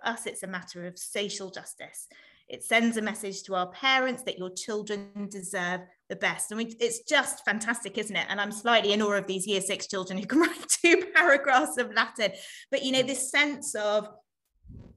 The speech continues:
how the curriculum is a vehicle for social justice, and it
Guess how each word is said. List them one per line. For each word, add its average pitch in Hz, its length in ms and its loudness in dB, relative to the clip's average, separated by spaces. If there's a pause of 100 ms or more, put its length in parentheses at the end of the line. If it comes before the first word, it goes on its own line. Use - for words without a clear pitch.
(160)
how 233 280 4
the 240 100 0
curriculum 233 760 0
is 196 140 0
a 208 40 0
vehicle 220 540 2
for 214 80 -6
social 202 340 -2
justice, 202 420 0 (340)
and 220 160 4
it - 100 -2